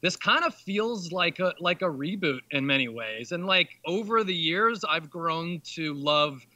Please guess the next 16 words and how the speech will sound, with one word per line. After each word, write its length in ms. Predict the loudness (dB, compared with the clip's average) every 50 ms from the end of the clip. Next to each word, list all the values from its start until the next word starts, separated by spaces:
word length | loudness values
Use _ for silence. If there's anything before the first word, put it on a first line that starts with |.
| _ _ _ _ _ _ _ -6
Rebecca 480 | -4 0 0 0 0 0 0 -2 -2
and 100 | -2 -2
the 60 | -4
Robbies, 400 | -2 -2 -2 -2 -2 -4 -6 -4
like, 260 | -2 0 0 0 0 -4
family. 480 | -10 -6 -4 -2 -2 -2 -2 -4 -6
So 160 | -6 -4 -6 -6
seeing 380 | -6 -6 -8 -6 -6 -4 -2
them 200 | 0 0 0 0
again, 540 | -2 -6 -6 -4 -4 -4 -4 -4 -6 -8 -10 -10 -6 -2
um, 400 | 0 2 4 4 2 2 -2 -6
is 140 | -10 -10 -6
gonna 180 | -4 -4 -4
be 180 | -4 -2 0 0
amazing. 840 | 0 0 0 2 2 2 2 0 -2 -2 -2 -2 -2 -4 -6 -6 -4 0
But 260 | 2 2 2 0